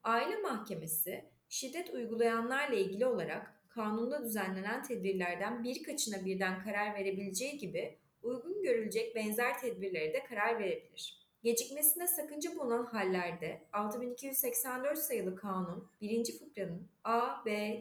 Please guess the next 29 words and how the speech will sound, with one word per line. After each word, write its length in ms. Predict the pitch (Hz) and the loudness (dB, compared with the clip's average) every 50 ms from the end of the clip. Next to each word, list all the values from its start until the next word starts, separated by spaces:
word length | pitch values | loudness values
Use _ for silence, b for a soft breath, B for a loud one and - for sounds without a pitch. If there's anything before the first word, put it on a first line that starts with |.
| 214 | -4
C 320 | 208 202 220 220 247 - - | -2 0 2 2 2 0 0
ve 180 | 226 190 185 | -2 -2 2
D 220 | 208 233 262 285 277 | 4 4 4 4 2
bentlerinde 500 | 262 220 - - - 196 180 175 170 175 | 2 0 0 -2 -4 -4 -4 -2 0 0
yer 160 | 185 208 226 | 2 2 2
alan 300 | 220 196 175 165 165 180 | 2 0 0 -2 -2 -4
tedbirler 680 | - 208 196 233 226 240 226 226 233 226 254 - - B B B B B - | -4 -6 -4 -2 -2 0 0 0 0 0 -2 -2 -6 B B B B B -8
ilgili 380 | - 247 233 214 262 269 320 320 | -6 -6 -4 -4 -4 -4 -4 -4
kolluk 420 | - 285 254 247 311 311 - - | 0 2 2 2 0 -4 -4 -2
amirlerince 760 | 220 214 208 208 208 208 208 208 220 233 277 285 277 247 190 185 | 0 0 0 0 0 -2 0 2 2 2 2 2 2 2 2 2
de 100 | 233 285 | 2 2
alınabilir. 680 | 269 262 254 262 254 233 240 214 185 170 165 - - - - | 2 0 0 0 0 -2 -2 -2 -2 -2 -4 -6 -10 -4 4
Kolluk 320 | - 247 247 302 320 330 | 6 6 6 6 4 0
amiri 340 | 339 277 233 208 196 196 214 | 0 0 0 2 2 4 4
evrakı 540 | 277 - 226 208 196 208 208 208 214 208 - | 4 4 2 0 2 2 2 2 2 0 -2
en 280 | - - 294 330 320 | -2 -2 -4 -2 0
geç 220 | 294 240 226 - - | 0 2 2 0 -2
kararın 520 | - 233 220 220 220 233 269 - 277 240 | -2 0 2 2 2 2 0 0 -2 -2
alındığı 340 | 214 214 208 208 233 - - | -2 0 2 4 2 2 2
tarihi 440 | - - 233 196 185 185 220 262 277 | 2 -2 -2 -2 0 0 0 0 -2
takip 400 | - 262 214 214 214 - - - | -2 0 0 -2 -2 -4 -4 -4
eden 320 | 208 190 185 185 190 - - | -2 0 0 -2 -4 -6 -10
ilk 220 | - 320 320 - | -10 -10 -10 -8
iş 220 | 294 302 311 - - | -4 -2 -2 -2 -2
günü 140 | - 233 220 | -2 -2 -2
içinde 380 | 214 196 208 - 196 185 190 254 | -2 -2 -2 -4 -2 -2 -4 -4
hakimin 540 | - - 240 214 - - - - 254 254 | -4 -4 -2 -2 -2 -2 -4 -6 -6 -4
onayını 400 | 254 226 190 175 170 180 214 302 | -4 -4 -2 -2 -2 -2 -2 0
sunar. 480 | 320 - - - 208 175 - - - - | 0 0 0 0 -4 -6 -8 -12 -16 -20